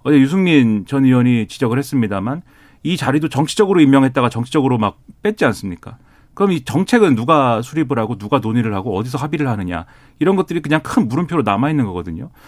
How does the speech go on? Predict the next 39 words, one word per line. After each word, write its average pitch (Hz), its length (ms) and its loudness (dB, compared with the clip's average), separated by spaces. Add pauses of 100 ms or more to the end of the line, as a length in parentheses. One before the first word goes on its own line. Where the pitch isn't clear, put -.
(200)
그러니까 202 240 2
지금 170 340 0
정부가 139 640 0
여러 165 200 2
가지 151 220 0
개혁을 131 380 2
얘기를 104 320 -2
해요. 113 340 -6
뭐 104 160 -10
노조 117 480 0
회계 151 160 -2
투명성도 143 540 -4
얘기를 104 320 -4
하고 104 480 -4 (300)
건폭을 131 420 0
잡자라고도 113 560 -4
얘기를 107 320 -4
하고 101 420 -6 (300)
그외 135 200 4
연금 131 440 4
개혁, 127 280 2
교육 131 300 2
개혁 127 220 -2
다양한 147 340 0
개혁을 123 300 0
얘기하지만 113 680 -4 (400)
실제로 233 720 4
구체적으로 208 800 2
실효성을 247 560 2
담보할 220 460 2
수 214 120 -6
있는 208 160 2
어떤 160 260 -4
개혁을 147 360 2
논의해야 196 640 2
되는 208 260 2
그런 165 180 0
틀을 269 280 0
만든다든지 110 760 -2